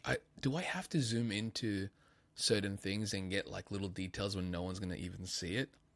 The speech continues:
And then after the fact, like, when it was finished and, um,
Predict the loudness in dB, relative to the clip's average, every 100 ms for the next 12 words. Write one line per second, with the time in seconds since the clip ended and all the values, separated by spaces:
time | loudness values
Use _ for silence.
0 | -20 -20 -20 -20 -6 -2 2 4 4 2
1 | 6 6 6 2 0 0 -6 -2 -2 -2
2 | -2 -2 0 0 0 0 -2 -2 -2 0
3 | -4 -6 -4 -4 -2 -4 -4 -4 -4 -8